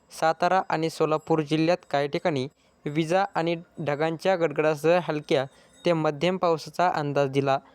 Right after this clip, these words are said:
तर पुणे, धाराशिव, लातूर, नगर, छत्रपती संभाजीनगर जिल्ह्यात काही ठिकाणी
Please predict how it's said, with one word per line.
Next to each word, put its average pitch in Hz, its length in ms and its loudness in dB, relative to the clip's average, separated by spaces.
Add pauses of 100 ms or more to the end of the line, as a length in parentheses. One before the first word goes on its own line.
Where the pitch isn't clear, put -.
(240)
तर 160 120 4
पुणे, 180 420 2
धाराशिव, 160 560 -2
लातूर, 160 460 0
नगर, 160 380 2 (460)
छत्रपती 180 600 0
संभाजीनगर 170 800 0
जिल्ह्यात 156 340 0 (140)
काही 151 180 0
ठिकाणी 151 440 -2